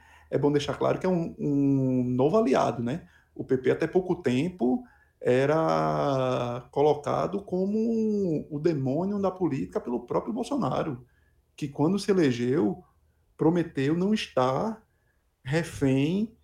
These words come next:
do, do troca-troca, do, desse tipo de, de coisa do, da política brasileira tão costumais.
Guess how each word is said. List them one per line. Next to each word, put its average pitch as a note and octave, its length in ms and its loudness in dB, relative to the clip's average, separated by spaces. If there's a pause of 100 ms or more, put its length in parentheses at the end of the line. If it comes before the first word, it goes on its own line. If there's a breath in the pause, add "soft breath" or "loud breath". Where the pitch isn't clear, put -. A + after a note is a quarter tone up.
(320)
do, C#3+ 1040 2
do C3 80 -6
troca-troca, C#3 1040 0
do, C3+ 640 -4 (400 soft breath)
desse C#3 340 -6
tipo - 240 -6
de, D3+ 320 0
de C#3+ 140 -6
coisa D#3+ 420 0
do, F3 840 0
da F3 100 0
política D3+ 540 0
brasileira F3 580 0
tão E3+ 180 -2
costumais. E3+ 720 -2